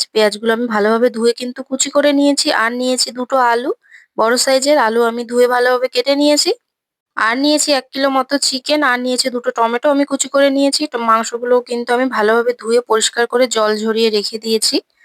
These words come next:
এখানে দেখো আছে পরিমাণ মতো শুকনো লঙ্কা আর আছে আদা রসুনের পেস্ট। এখানেও কিন্তু আছে একটা রসুন, দু টুকরো আদা আমি ভালোভাবে কিন্তু পেস্ট করে নিয়েছি।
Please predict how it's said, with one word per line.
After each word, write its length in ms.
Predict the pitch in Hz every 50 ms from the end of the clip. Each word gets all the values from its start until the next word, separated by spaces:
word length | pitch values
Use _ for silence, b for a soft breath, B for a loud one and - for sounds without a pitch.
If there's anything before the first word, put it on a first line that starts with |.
| b b b b b -
এখানে 260 | 226 233 226 294 302 311
দেখো 300 | 269 233 220 220 - 277
আছে 300 | 262 220 202 - - 226 214 214 -
পরিমাণ 340 | - 220 220 220 233 247 247
মতো 240 | 247 240 233 233 - 233
শুকনো 340 | 233 - 233 226 240 247 269
লঙ্কা 380 | 277 277 269 269 269 - 302 311 277
আর 160 | 226 208 202
আছে 300 | 208 208 208 - - - 294 - -
আদা 260 | - 196 190 190 214
রসুনের 520 | 233 233 220 208 - - 208 214 233 233 233
পেস্ট। 380 | - - - 190 185 - - - - - _ _ _ _ _ _ _ _ _ _ _ _ _ _ _ _ -
এখানেও 280 | - - 277 285 302
কিন্তু 260 | 294 277 277 262 254 302
আছে 260 | 285 233 214 - - 285
একটা 240 | 262 240 - - 262
রসুন, 340 | 240 240 233 226 - 302 294 269
দু 100 | 233 220
টুকরো 360 | 214 - 214 - - - 240
আদা 280 | 226 214 208 208 208 247 262
আমি 160 | 233 233 254 254
ভালোভাবে 500 | 233 214 208 208 208 220 226 220 233 240
কিন্তু 360 | - - 220 220 226 - 311 427 480 _ _ _ _
পেস্ট 280 | - 208 208 - - -
করে 240 | - - 196 196 196
নিয়েছি। 380 | 196 196 196 196 196 - -